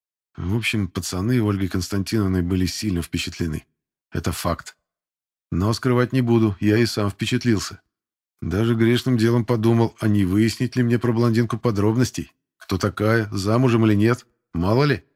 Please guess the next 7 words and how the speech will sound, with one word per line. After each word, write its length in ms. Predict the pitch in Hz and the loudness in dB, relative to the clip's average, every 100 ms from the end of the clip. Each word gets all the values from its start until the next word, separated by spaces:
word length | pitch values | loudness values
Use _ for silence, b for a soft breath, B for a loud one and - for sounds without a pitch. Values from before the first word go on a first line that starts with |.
| _ _ _ _ _ _ _ _ _ - | _ _ _ _ _ _ _ _ _ -8
Ну 300 | 90 110 127 | -2 2 2
и, 80 | |
конечно, 480 | 107 104 104 98 92 | 2 2 2 0 -4
хит 280 | 85 113 104 | -4 -4 -4
сезона 540 | - 95 95 123 107 | -6 -4 -2 0 0
«Смерть 460 | 87 - 95 101 90 | -4 -6 -2 -2 -2
Зайцева». 600 | 90 95 87 - 73 | -4 -2 -2 -6 -12